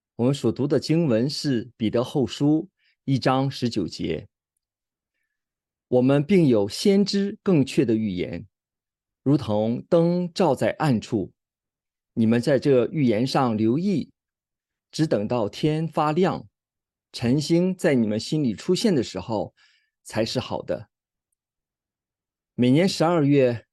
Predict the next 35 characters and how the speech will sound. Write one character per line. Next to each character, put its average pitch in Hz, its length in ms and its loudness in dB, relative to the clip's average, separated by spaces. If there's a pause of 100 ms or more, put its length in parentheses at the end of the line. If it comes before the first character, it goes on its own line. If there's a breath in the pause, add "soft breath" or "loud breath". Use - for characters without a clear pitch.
(180)
我 110 100 -4
们 110 120 0
都 131 100 0
会 123 160 0
提 - 160 -2
醒 113 220 -2
自 123 120 -8
己， 101 300 -10 (680)
波 139 120 2
士 139 140 -2
顿 131 260 4
寒 135 260 0
冷 117 160 2
的 113 140 0
冬 139 240 2
天 147 400 0 (380)
又 135 160 4
要 107 120 2
开 107 200 -4
始 - 200 -8
了。 - 200 -14 (1400)
不 190 100 2
仅 139 280 4
室 175 180 0
内 170 160 4
外 151 120 4
的 123 120 2
温 160 180 2
度 147 160 4
低， 175 320 -2 (680)
白 117 160 0
天 175 220 0
的 135 60 -2
时 143 200 -2
间 165 380 0